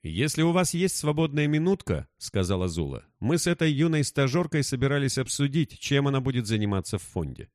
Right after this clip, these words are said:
«Разумеется, если это не будет вмешательством в фамильные дела», ответил Маркус, делая шаг к свободному стулу. «Маркус, это фортрестовский фамильный фонд», напомнила Зула. Маркус рассмеялся. Они сели.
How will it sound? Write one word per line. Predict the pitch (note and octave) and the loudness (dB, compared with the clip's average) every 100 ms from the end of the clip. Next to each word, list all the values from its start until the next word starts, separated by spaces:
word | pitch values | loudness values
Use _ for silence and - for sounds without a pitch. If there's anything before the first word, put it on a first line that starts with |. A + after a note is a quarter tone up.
| _ _ - - _ | _ _ -20 -20 _
«Разумеется, | E2 F2+ G2+ F#2+ C#3+ F3+ A2+ - - - _ - - - | -4 0 2 2 4 2 0 -6 -14 -18 _ -20 -18 -2
если | G2 B2 C3+ | 0 2 2
это | C3+ C#3 | 4 2
не | C#3 | 4
будет | C3 C3+ C3+ | 2 0 0
вмешательством | B2 C3+ C3+ B2 G#2+ - A2+ G#2 | 0 2 2 0 -2 0 0 0
в | |
фамильные | B2 B2+ A#2+ A#2+ B2+ | 0 2 2 2 0
дела», | C#3 B2+ D#2 - _ _ - | 0 0 -2 -10 _ _ -6
ответил | F#2 G#3 F#2+ G2 | -2 0 2 0
Маркус, | F2+ F#2 - D#2+ - | 0 0 -2 -6 -8
делая | E2 E2+ G#2 F#2+ D#2+ | -6 0 2 2 2
шаг | - C#3+ | 0 -2
к | - | -4
свободному | - F#2+ F2+ E2+ F2 F2 | -2 0 0 0 -2 -2
стулу. | - - C#2+ B1 - _ _ _ - - - _ | -4 -8 -8 -10 -16 _ _ _ -20 -20 -20 _
«Маркус, | A2 D#3 D#3+ - - - - - _ | 0 2 2 0 -8 -14 -18 -20 _
это | A2+ B2+ C#3 | 0 2 0
фортрестовский | - C3 C#3+ C#3+ D3+ - D3 C3+ - | 2 2 4 2 -2 0 -2 -2 -4
фамильный | C3+ B2+ A#2 A#2 A#2 B2 | 0 0 2 2 2 0
фонд», | - B2+ D#2+ - | 0 0 0 -4
напомнила | E2+ D#2+ F#2 E2+ E2+ E2+ | -6 0 0 2 0 0
Зула. | D#2 D2+ C#2 D2 _ _ _ - | 0 -4 -6 -10 _ _ _ -10
Маркус | E2 E2 - F2 | -6 -4 -4 -4
рассмеялся. | F#2 - G#2+ G#2 G#2 E2+ - C2+ - - | -4 -2 2 2 2 -2 -6 -12 -14 -4
Они | G2+ D3 | 0 2
сели. | D#3 - B2 G2+ F#2+ | 0 -2 -4 -4 -8